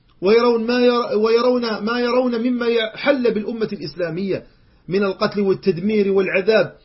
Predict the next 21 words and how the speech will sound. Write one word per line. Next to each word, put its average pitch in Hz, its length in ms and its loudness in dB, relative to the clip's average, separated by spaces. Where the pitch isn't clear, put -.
ويرون، 233 480 6
ها، 214 240 -6
من 226 220 2
يؤزهم 226 720 2
ومن 233 280 2
يغالطهم 240 720 0
ومن 233 220 -2
يخالفهم. 226 540 -4
مع 180 380 -4
هذا 202 280 -2
أبواق 180 520 2
هؤلاء، 180 580 -2
آه، 180 40 -4
آه، 175 340 0
الجماعات 180 500 -2
الحزبية 175 580 -4
والإخوان 180 720 -4
والمبتدع 175 640 -2
وغي-، 180 400 -2
وغي-، 180 320 -4
وغير 185 440 -2